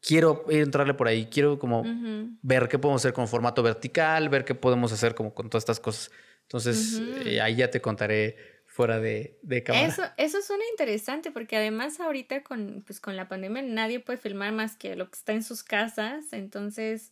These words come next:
Speaker 2: eso sería un ejercicio muy interesante. Deberíamos de platicar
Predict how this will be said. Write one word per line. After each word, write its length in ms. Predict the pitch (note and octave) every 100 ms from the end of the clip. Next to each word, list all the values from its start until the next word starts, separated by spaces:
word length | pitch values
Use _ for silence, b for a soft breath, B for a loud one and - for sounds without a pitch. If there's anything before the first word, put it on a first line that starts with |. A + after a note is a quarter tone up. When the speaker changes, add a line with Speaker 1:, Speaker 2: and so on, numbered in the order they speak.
| -
Speaker 2:
eso 240 | A3 B3
sería 280 | D#4+ B3+ B3
un 80 | B3+
ejercicio 480 | C4+ A3+ A3 G#3+ A3
muy 160 | G#3+
interesante. 680 | G#3+ G#3+ F#3+ G#3 G3+ G3+ G#3
Deberíamos 460 | F#3+ A3 A#3+ C4 -
de 160 | - - _
platicar 640 | - F#3 G3 - F3+ G3